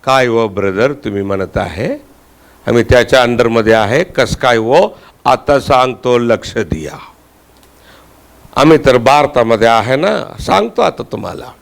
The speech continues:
बरं काय? बरं, आता हे युरोपियन युनियन कुठं सुरू झाले, कस काय वाढलं,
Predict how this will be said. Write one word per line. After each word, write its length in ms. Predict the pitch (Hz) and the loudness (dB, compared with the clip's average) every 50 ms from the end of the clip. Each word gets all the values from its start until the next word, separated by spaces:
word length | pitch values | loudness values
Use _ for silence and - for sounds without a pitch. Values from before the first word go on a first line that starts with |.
| _ _ _ _ _ _ _ - - _ _ _ _ _ _ _ _ - - | _ _ _ _ _ _ _ -20 -20 _ _ _ _ _ _ _ _ -4 0
बरं 160 | 156 220 - | 2 2 2
काय? 280 | - - 131 95 80 - - - - - - - - - | 2 0 -2 -2 -2 -8 -16 -20 -20 -20 -20 -12 -2 2
बरं, 320 | 180 233 247 214 156 90 - - - - - - - - - | 4 4 6 4 2 0 -2 -6 -14 -20 -20 -20 -20 -10 -4
आता 320 | - 220 226 - 302 302 269 202 165 165 190 233 254 277 254 - - - _ _ _ _ _ _ _ _ _ _ _ _ _ - 180 | -2 -2 0 2 4 4 6 6 4 4 4 4 2 0 -2 -4 -12 -20 _ _ _ _ _ _ _ _ _ _ _ _ _ 0 2
हे 500 | 220 285 311 311 302 262 - - - - _ _ _ _ _ - | 4 6 6 6 4 2 0 -2 -8 -20 _ _ _ _ _ 0
युरोपियन 540 | 226 254 277 294 302 302 302 302 277 269 262 | 2 4 6 6 6 4 4 2 -2 -2 0
युनियन 460 | 262 254 247 247 247 254 262 277 277 | 0 0 0 0 0 2 2 2 0
कुठं 540 | 262 - - - - - 247 254 - 269 269 | -2 -8 -16 -8 -2 0 0 2 4 4 2
सुरू 280 | 233 - 233 214 240 240 | 4 4 2 4 4 4
झाले, 560 | 196 208 214 208 214 214 - 240 254 254 - - - _ _ _ _ _ _ _ - | 4 4 4 4 6 4 4 4 2 2 -2 -4 -10 _ _ _ _ _ _ _ -2
कस 200 | 214 214 - - | 0 0 -2 -2
काय 200 | - 247 247 240 | 0 2 4 4
वाढलं, 500 | 220 220 208 214 202 214 220 240 247 | 4 4 4 2 2 2 2 2 2